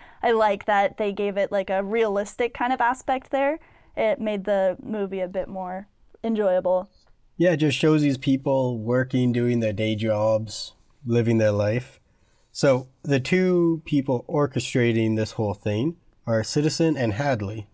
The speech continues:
Speaker 2: Hadley is telling Citizen about how him and his wife are trying to have a kid, and how his wife has baby-proofed all the cabinets, and how this weekend he's planning on taking a power drill and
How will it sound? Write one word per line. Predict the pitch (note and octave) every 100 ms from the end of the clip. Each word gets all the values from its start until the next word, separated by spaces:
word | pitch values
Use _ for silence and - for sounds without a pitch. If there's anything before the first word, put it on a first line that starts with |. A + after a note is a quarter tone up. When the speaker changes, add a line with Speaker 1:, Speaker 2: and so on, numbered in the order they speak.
| _ _ - _ _ _ _ _
Speaker 2:
Hadley | - D#3+ E3+ D#3+
is | C#3 B2+
telling | C#3+ C3 A#2+
Citizen | - C#3 A#2+ - A#2 F#3 _ _ _ _
about | C3 B2 A#2+
how | B2 A2+
him | B2+ B2+
and |
his | A#2 B2
wife | C3 A#2+
are |
trying | A2 A#2 A2
to |
have | G#2
a | G#2
kid, | - B2 F#2+ -
and | A#2+ A#2
how | A2+
his | G#2+
wife | A2+ A#2 A2+
has | A#2+ G#2+ G#2+
baby-proofed | G#2 A2+ A2 G#2+ - A2 G#2 - - _ _ _ _ _
all | B2 A2
the | G#2
cabinets, | C#3+ D#3 A2 G2 F#2+ - - _ _ _ _ _ _ -
and | A#2+ A#2+
how | A#2+ A#2 A2+ A2 - -
this | B2+ -
weekend | C3+ C3+ B2
he's | A2
planning | - B2+ A#2+ A#2
on | A2
taking | B2 G#2 G#2+
a |
power | G2+ - B2 A#2+ A2
drill | G2+ G#2 G#2 A2 - _ _ _ -
and | A2+ G#2+